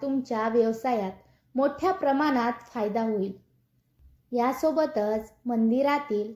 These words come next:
लक्ष्मी देवीच्या मूर्तीसमोर तुपाचा दिवा लावून प्रार्थना करा. यासोबतच तुम्हाला तुमच्या व्यवसायात नफा मिळावा म्हणून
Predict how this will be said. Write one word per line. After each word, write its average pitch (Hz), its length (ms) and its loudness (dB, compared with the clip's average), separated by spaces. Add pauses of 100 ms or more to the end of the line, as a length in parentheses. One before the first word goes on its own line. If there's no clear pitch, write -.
(140)
लक्ष्मी 240 480 -2
देवीच्या 247 600 0
मूर्तीसमोर 233 840 -2 (440)
तुपाचा 285 480 0
दिवा 294 340 2
लावून 269 420 2
प्रार्थना 214 500 -4
करा. 190 260 -8 (2500)
यासोबतच 240 1080 0 (600)
तुम्हाला 262 580 2 (120)
तुमच्या 247 480 0
व्यवसायात 233 720 0 (420)
नफा 262 360 0
मिळावा 269 580 4
म्हणून 247 480 2